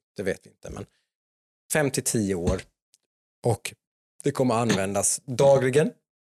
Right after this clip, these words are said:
Så gott som dagligen. Ehm, ja, och liksom gå... Vad kan det snitta på?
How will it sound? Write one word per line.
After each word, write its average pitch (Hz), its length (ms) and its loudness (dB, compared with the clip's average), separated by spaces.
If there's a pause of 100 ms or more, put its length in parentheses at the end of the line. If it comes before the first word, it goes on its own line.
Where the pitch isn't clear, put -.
(580)
Så - 160 -4
gott 131 240 -2
som 139 280 -2
dagligen. 131 540 2
Ehm, 113 720 -2 (840)
ja, 120 300 2
och 131 140 -4
liksom 120 300 -4
gå... 113 320 2 (1160)
Vad 107 100 -6
kan 95 140 -4
det 95 60 -2
snitta - 500 -6
på? 120 220 -4